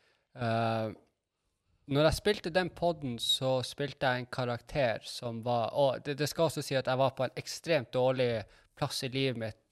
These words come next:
hvor jeg hadde flyttet til Oslo, eh, ville, ehm,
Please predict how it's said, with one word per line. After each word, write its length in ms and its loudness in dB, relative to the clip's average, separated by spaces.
hvor 240 -2
jeg 160 0
hadde 140 -4
flyttet 400 0
til 120 -2
Oslo, 360 2
eh, 320 -6
ville, 380 2
ehm, 460 -4